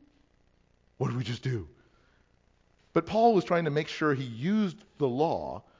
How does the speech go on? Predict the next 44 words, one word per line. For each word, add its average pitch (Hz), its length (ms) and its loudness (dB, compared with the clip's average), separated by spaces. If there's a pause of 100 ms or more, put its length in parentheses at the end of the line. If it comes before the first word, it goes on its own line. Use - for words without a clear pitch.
(400)
to 156 120 0
give 151 240 2
him 143 200 2
a 131 40 -2
higher, 127 540 2
larger 113 800 -2 (180)
standing, 147 380 -2
to 107 80 -6
give 135 100 0
him 131 60 -4
a 123 60 -2
higher, 139 320 2
larger 127 480 0
audience. 123 440 -2 (200)
He 160 80 0
just 165 160 -2
kept - 320 0
bumping 156 260 4
it 151 80 4
up 151 120 2
to 135 100 -2
a 139 80 2
higher 139 180 2
court 170 240 -4
until 135 180 -6
he 135 60 -2
finally 143 240 -2
got 135 160 -2
to 123 60 -10
go 131 120 -4
to, 131 160 -6 (480)
to - 120 2
Rome 139 460 0
to 107 100 -12
see 131 140 -6
the 120 140 -2
emperor. 104 360 -4 (1300)
Jesus 180 320 -2
is 156 60 -6
like, 147 220 0
"Yeah, 165 140 -4
I'm 170 200 -4
really 202 220 -2
not 196 200 -2